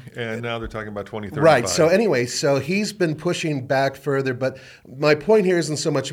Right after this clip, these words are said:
Speaker 2: the fact that they've done that. I think it's, this is sort of the tip of the iceberg. We've already been hearing rumors that Germany's already looking at doing that, and there's a lot of other countries that are doing it as well. That doesn't mean that they don't want to hit their, their goals. They still want to hit these goals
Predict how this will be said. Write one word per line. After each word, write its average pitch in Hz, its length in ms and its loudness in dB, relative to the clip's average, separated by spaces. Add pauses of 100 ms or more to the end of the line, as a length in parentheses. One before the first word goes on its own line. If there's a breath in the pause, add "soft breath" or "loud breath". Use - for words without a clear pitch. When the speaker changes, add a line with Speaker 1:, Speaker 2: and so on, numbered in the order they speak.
(160)
Speaker 2:
the 127 80 -6
fact 123 240 -2
that - 160 -10
they've 135 180 -2
done 113 200 -2
that. 107 120 -6
I 123 220 -2
think 135 240 -4
it's, - 240 -6
this 127 280 -6
is 127 80 -6
sort 135 200 -2
of 120 60 -8
the 113 60 -4
tip - 200 -6
of 113 80 -6
the 113 100 -2
iceberg. 113 520 -2 (380 loud breath)
We've 135 220 0
already 170 280 8
been 160 120 2
hearing 143 720 0
rumors 147 420 4
that 123 280 0
Germany's 135 460 2
already 123 280 2
looking 127 320 -2
at 107 160 -6
doing 123 300 -2
that, 107 200 -6
and 123 160 -4
there's 123 140 -4
a 127 40 -8
lot 143 140 2
of 135 100 -2
other 147 160 4
countries 131 380 -4
that 120 100 -4
are 117 100 0
doing 120 200 -2
it 113 100 -2
as 110 140 -6
well. 123 240 2 (200 loud breath)
That 160 140 0
doesn't 269 280 0
mean 208 180 2
that 165 120 -2
they 160 100 6
don't 160 260 4
want 156 220 2
to 131 100 0
hit 165 320 -2
their, 123 280 4
their 120 220 0
goals. 135 380 6
They 147 80 -4
still 220 200 2
want 202 100 2
to 143 80 2
hit 156 200 -2
these 127 240 -2
goals 135 480 2